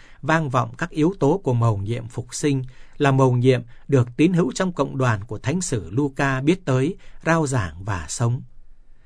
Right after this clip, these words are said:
Nói cách khác, các phân tích nội dung văn bản trong bối cảnh giáo hội thời khai sinh khiến cho chúng ta xác tín hơn rằng trình thuật thuộc sách công vụ hơn là sách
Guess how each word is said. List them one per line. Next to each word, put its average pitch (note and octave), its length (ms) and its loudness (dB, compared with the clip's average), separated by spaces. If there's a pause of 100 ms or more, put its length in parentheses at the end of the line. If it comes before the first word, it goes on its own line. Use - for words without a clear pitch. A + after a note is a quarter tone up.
(180)
Nói C#3 160 2
cách E3 200 -2
khác, D#3+ 280 -4 (460)
các - 140 -4
phân F3+ 220 2
tích B3 220 -2
nội C3+ 260 0
dung E3+ 240 2
văn F3 240 0
bản F#2 280 -2
trong D#3+ 200 -2
bối F#3 220 2
cảnh G#2+ 220 -2
giáo C3 180 -2
hội C#3 300 -2
thời G2 260 -4
khai C3+ 260 -4
sinh C3+ 300 0 (380)
khiến G3+ 220 2
cho F3+ 120 0
chúng F3+ 240 -2
ta C#3 260 0
xác F#3 320 -2
tín E3 160 2
hơn F3 240 0
rằng A#2+ 260 0 (420)
trình C#3+ 240 0
thuật C3 180 0 (120)
thuộc B2+ 260 0
sách G#3+ 240 -6
công F#3 200 2
vụ C3 300 0
hơn D#3 200 2
là G#2 340 -4
sách D#3+ 220 -8